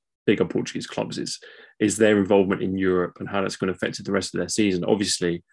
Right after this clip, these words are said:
Sporting will be disappointed not to be in the Champions League anymore. Everybody wants to be in the Champions League.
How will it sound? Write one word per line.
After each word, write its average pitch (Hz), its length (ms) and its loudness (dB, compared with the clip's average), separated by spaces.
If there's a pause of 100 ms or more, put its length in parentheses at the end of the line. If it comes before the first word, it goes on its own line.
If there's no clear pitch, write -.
(360)
Sporting - 420 4
will 90 60 -2
be 85 60 -6
disappointed 110 500 2
not 104 140 -2
to 101 100 -6
be 104 80 2
in 92 80 2
the 90 40 -2
Champions 87 400 -4
League 120 200 2
anymore. 87 260 0
Everybody 92 300 -2
wants - 160 -6
to 90 80 -10
be 92 100 0
in 87 60 -2
the 90 80 -6
Champions 107 480 -4
League. - 240 -8